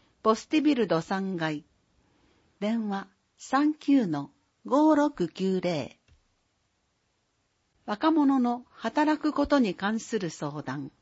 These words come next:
日時、火曜日から土曜日、九時三十分から十七時三十分。場所、問い合わせ。宇部若者サポートステーション。電話、三六の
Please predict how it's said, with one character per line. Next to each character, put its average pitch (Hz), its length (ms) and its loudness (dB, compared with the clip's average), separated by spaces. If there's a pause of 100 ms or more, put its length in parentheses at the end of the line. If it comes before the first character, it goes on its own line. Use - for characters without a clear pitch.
(800)
日 240 360 0
時、 123 240 -14 (580)
火 233 160 -2
曜 302 240 4
日 208 140 -4
か 160 160 -4
ら 151 120 -2
土 170 180 0
曜 196 220 -2
日、 - 240 -16 (560)
九 311 140 0
時 226 140 -6
三 269 280 2
十 262 160 0
分 170 300 -2
か 143 140 -6
ら 143 160 -6
十 233 240 -2
七 - 260 -8
時 156 100 -6
三 196 280 -6
十 185 160 -8 (120)
分。 139 220 -8 (960)
場 208 140 -2
所、 302 400 -2
問 262 200 2
い 254 60 2
合 233 80 0
わ 220 140 -2
せ。 185 300 -6 (840)
宇 285 100 0
部 233 180 6
若 185 280 2
者 277 260 4
サ 233 200 -2
ポ 254 200 0
ー - 40 0
ト 240 180 0
ス - 100 -12
テ 208 220 2
ー 170 40 0
シ - 160 -8
ョ 147 40 -8
ン。 151 120 -14 (720)
電 226 320 0
話、 208 200 -6 (400)
三 294 360 4
六 285 300 2
の 139 200 -8